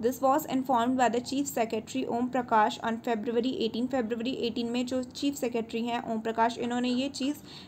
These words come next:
inform कर दी थी। The time, uh, this time the कुंभ, which is one of the most sacred event of Hindu, will be held on April one to April thirty।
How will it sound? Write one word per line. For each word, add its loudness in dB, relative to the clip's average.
inform 4
कर 4
दी -2
थी। -4
The 0
time, 2
uh, 2
this -2
time 2
the 0
कुंभ, 2
which -2
is 2
one 2
of -
the 4
most 2
sacred -2
event 0
of 2
Hindu, 0
will 2
be 2
held 2
on 2
April 2
one 0
to 2
April -2
thirty। -2